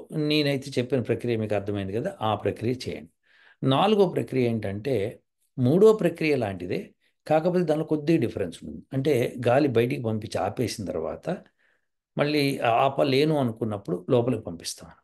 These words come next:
So, ఆపలేను అనుకున్నప్పుడు లోపలికి పంపించే బదులు మళ్ళీ బయటికి పంపించడం ప్రయత్నం చేయండి.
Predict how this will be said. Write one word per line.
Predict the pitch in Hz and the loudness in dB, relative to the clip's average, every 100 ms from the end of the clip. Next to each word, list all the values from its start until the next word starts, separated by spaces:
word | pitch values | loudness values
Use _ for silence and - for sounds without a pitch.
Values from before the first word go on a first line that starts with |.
| _ - _ _ _ _ _ - | _ -20 _ _ _ _ _ 0
So, | 160 - | 0 2
ఆపలేను | 127 147 160 151 156 165 | 2 4 4 6 6 6
అనుకున్నప్పుడు | 160 131 147 139 131 | 4 0 -2 0 2
లోపలికి | 135 165 160 | 4 2 0
పంపించే | 135 123 123 | -2 0 -2
బదులు | 113 120 - 123 | 0 -2 -4 -2
మళ్ళీ | 175 220 202 | 2 4 4
బయటికి | 180 170 151 | 2 0 -4
పంపించడం | 131 120 113 113 | -2 -2 -2 -6
ప్రయత్నం | 139 107 - 87 | -6 -8 -8 -18
చేయండి. | - _ | -20 _